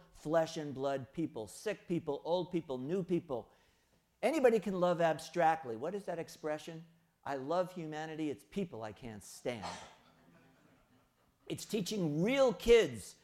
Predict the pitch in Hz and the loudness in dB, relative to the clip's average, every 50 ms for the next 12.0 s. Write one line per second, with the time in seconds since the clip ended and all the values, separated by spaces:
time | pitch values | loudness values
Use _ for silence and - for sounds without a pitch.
0 | _ _ _ 143 131 - - - 190 196 190 190 190 190 180 180 170 151 170 151 | _ _ _ -8 -8 -8 -4 -2 0 2 2 2 2 2 2 2 0 -2 -2 2
1 | 135 160 156 151 147 143 - - - 107 92 - _ _ _ _ _ _ _ - | 4 4 6 4 4 0 -4 -10 -12 -14 -14 -14 _ _ _ _ _ _ _ -2
2 | 185 190 - - 170 214 226 233 240 226 208 208 202 202 208 214 214 185 - - | -2 -2 0 2 4 4 6 6 6 6 6 6 6 8 6 6 4 2 -2 -10
3 | - _ _ 143 156 170 175 170 165 165 - - _ - 123 135 139 151 170 196 | -18 _ _ 2 4 4 4 4 2 -2 -8 -18 _ -10 -6 -4 -2 -2 0 0
4 | 196 180 202 196 196 185 - - 202 196 170 127 104 - - - 160 156 - - | 0 0 0 -2 -2 -4 -2 0 2 2 2 0 -2 -6 -6 -6 -8 -6 -6 -12
5 | - - - - 214 214 226 240 240 240 233 208 - - - 190 190 190 180 185 | -18 -18 -6 -2 0 0 2 0 0 -2 -4 -6 -6 -4 -2 0 2 2 0 -2
6 | - - - - - 147 - - - - 196 208 214 202 185 165 135 123 113 107 | -6 -14 -12 -8 -8 -8 -8 -8 -4 0 0 0 0 0 -2 -2 -2 -2 -4 -6
7 | - - - 180 196 214 190 214 208 202 175 190 190 185 180 180 180 185 - - | -8 -2 4 6 6 8 8 6 4 4 2 0 -2 0 0 0 0 0 0 0
8 | 165 160 151 139 117 98 87 87 - _ _ _ _ _ _ _ _ _ _ _ | 0 0 0 -2 -4 -6 -10 -16 -20 _ _ _ _ _ _ _ _ _ _ _
9 | _ _ 123 135 156 180 208 233 226 220 220 220 220 220 220 220 214 - - _ | _ _ -6 -2 2 4 6 6 6 4 2 0 0 -2 -4 -6 -8 -12 -16 _
10 | _ _ _ _ _ _ _ _ _ _ _ _ - 151 143 131 117 113 113 113 | _ _ _ _ _ _ _ _ _ _ _ _ -14 -12 -10 -10 -12 -14 -12 -6
11 | 117 131 156 170 175 180 175 180 180 170 156 151 151 156 156 156 156 143 - | 0 2 4 4 4 4 4 4 4 4 4 4 6 6 6 4 2 0 -6